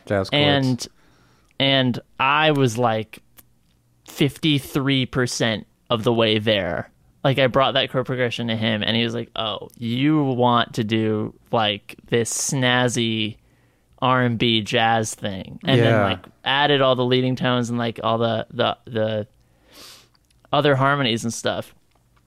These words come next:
Speaker 2: And he knew what I meant, you know?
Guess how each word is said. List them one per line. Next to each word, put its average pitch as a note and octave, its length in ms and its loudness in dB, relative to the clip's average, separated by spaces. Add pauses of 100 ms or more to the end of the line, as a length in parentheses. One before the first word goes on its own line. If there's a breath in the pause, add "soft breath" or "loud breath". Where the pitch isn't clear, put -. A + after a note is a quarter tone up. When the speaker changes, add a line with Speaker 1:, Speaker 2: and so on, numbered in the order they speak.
(640)
Speaker 2:
And A#2 460 -4 (140)
he D#3 420 -4
knew C3+ 260 2
what A#2+ 160 2
I A2+ 180 -2
meant, A#2 540 -4 (200)
you A#2 120 0
know? A2 240 -2